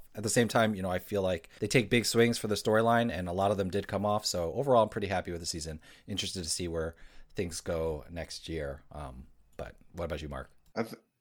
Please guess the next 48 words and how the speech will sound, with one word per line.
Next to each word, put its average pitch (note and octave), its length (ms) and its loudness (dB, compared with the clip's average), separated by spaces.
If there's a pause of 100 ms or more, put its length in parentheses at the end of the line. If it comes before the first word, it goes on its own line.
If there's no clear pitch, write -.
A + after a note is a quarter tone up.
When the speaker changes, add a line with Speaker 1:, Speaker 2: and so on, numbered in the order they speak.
(140)
Speaker 2:
I C3 40 2
think E3+ 180 4
they D3 80 12
went C3 180 12
a A#2 40 10
little G#2+ 180 8
too G#2+ 180 2
far F#2 600 2
down F#2 560 -2
rabbit F#2+ 340 2
holes F#2 380 0
with F2 280 -2
storylines F2+ 720 2
that E2+ 360 0 (160)
I F2+ 80 -4
don't F2+ 140 -2
really F2+ 160 -2
care F2 180 2
about, E2+ 240 2
like, E2+ 180 -2
people F2 280 0
I F2 80 4
don't E2+ 260 -2 (180)
care G2 220 6
that F#2 140 6
much F#2 200 -2
about. F2+ 340 4
And E2 100 -4
it E2+ 100 -4
just G#2+ 220 0
seemed G#2 340 4 (460)
like B2 120 12
they B2 60 12
were A#2 80 12
trying A#2 160 6
to A2 80 6
fill G#2+ 220 4
space, G2+ 420 4
and F#2+ 100 0
maybe F#2+ 180 2
that's F#2+ 200 4
because F#2 340 -2
this F#2 200 -6
was E2+ 100 -8
based F#2 300 0
off F2+ 160 0
a F2 80 -4
commercial F2 680 0